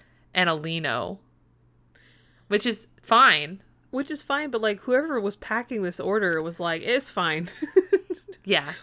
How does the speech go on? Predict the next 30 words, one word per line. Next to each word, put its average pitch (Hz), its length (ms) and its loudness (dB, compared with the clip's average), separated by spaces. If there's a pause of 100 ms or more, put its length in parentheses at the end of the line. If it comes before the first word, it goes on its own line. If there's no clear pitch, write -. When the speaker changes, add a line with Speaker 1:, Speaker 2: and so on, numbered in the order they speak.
(100)
Speaker 2:
One, 226 180 2
two, 226 160 -4
three. 202 280 -2
Oh, 196 200 0
wait, 170 260 -6
we 185 80 -4
should - 100 -14
probably 185 180 -4
mix 175 200 -8
it 175 60 -4
up. 156 160 -6 (260)
One, 208 300 -2
two, 180 340 0 (300)
<laughs> - 300 -14
one. 185 280 -2 (1000)
Speaker 1:
<laughs> 269 600 -2 (640)
Yeah. 156 320 4 (680)
It's, 294 280 6 (140)
it's 302 220 2
fine 151 440 2 (100)
because 190 600 4
I 190 160 2
also, 196 420 4
like, 165 500 2
I 202 100 8
got 294 260 8
twenty-seven 196 1040 -2
photo 143 320 -4
cards 131 480 -2
total. 123 720 -4